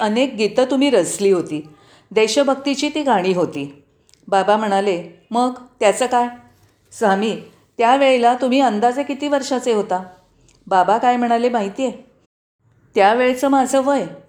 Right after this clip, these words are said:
बालपणीचे दिवस, ते मी कसं सांगणार?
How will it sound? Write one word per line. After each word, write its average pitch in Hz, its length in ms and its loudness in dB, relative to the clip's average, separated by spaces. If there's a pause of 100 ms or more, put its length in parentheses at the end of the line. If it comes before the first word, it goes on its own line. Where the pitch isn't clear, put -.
(160)
बालपणीचे 247 680 2
दिवस, 269 480 -2 (340)
ते 262 100 4
मी 277 120 4
कसं 294 280 0
सांगणार? 269 440 -2